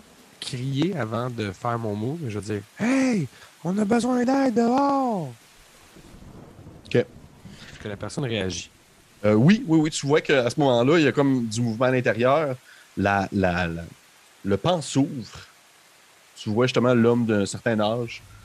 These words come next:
Speaker 2: euh, le visage, euh, je te dirais, euh, très, à la fois une espèce d'étrange mélange entre très doux, mais aussi, euh, assez aride, comme si justement il avait aussi vécu l'extérieur, de la, en survie un peu comme toi,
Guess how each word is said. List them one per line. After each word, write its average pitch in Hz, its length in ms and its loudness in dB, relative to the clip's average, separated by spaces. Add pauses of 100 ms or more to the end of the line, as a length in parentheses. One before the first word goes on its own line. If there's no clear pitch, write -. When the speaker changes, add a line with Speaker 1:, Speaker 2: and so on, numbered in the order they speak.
(220)
Speaker 2:
euh, 90 360 -2
le 95 140 0
visage, 107 520 0
euh, 90 600 0 (640)
je - 80 -20
te 110 60 -4
dirais, 104 360 2
euh, 92 400 2 (100)
très, - 260 -4 (1400)
à 120 100 2
la 135 140 4
fois 170 220 0
une 151 60 0
espèce 151 220 -2
d'étrange 156 340 0
mélange 143 320 0
entre 117 200 -4
très 139 320 -2
doux, 127 240 -4
mais 123 140 -2
aussi, 123 560 -2
euh, 95 160 2 (420)
assez 127 520 0
aride, 110 420 0
comme 110 140 -2
si - 80 -10
justement 101 240 -4
il 107 100 -2
avait 92 220 -2
aussi 95 260 -6
vécu 110 260 -4
l'extérieur, 98 580 -2
de 101 80 -4
la, - 600 -10
en 90 100 -6
survie 90 260 -8
un 104 60 -2
peu 107 100 -6
comme 95 160 -4
toi, 107 200 -4